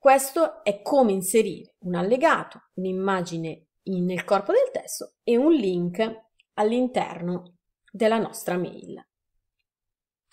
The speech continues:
Come vi dicevo, se il vostro allegato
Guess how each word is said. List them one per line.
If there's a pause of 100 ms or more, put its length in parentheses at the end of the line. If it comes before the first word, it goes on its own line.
(2000)
Come
vi
dicevo,
se
il
vostro
allegato